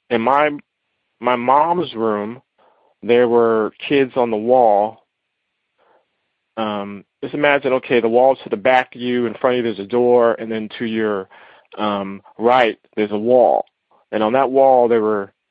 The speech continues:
kids. I would wake up and I'd see kids on the walls, and they were, like, three kids playing jump rope.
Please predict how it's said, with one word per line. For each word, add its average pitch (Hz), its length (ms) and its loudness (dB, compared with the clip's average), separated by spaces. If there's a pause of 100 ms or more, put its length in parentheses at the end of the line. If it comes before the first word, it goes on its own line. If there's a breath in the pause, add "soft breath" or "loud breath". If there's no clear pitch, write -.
kids. 269 340 -2 (720)
I 127 100 0
would 135 60 -2
wake 135 280 0
up 117 180 0
and 113 100 -2
I'd 117 120 -4
see 120 120 -10
kids 135 380 -2
on 120 100 -2
the 117 60 2
walls, 117 440 2 (340)
and 113 140 -2
they 120 60 2
were, 117 120 2
like, 107 300 0
three 135 220 2
kids 120 480 0
playing 113 260 -2
jump 113 260 -2
rope. 90 300 -2